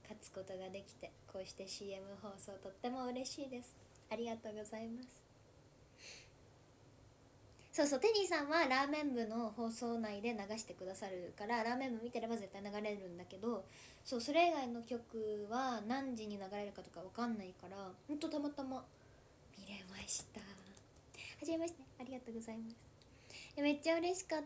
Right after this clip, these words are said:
た、本当に。どこの曲も同じシーエムですよ、もちろん。そう、あれ、あ、そっか、お正月のシーエムはね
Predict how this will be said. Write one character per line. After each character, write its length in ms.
た、 100
本 300
当 80
に。 240
ど 100
こ 100
の 100
曲 200
も 160
同 120
じ 160
シ 140
ー 120
エ 60
ム 120
で 120
す 160
よ、 80
も 160
ち 100
ろ 60
ん。 40
そ 160
う、 140
あ 100
れ、 140
あ、 80
そ 100
っ 40
か、 80
お 60
正 140
月 240
の 80
シ 180
ー 60
エ 40
ム 120
は 100
ね 200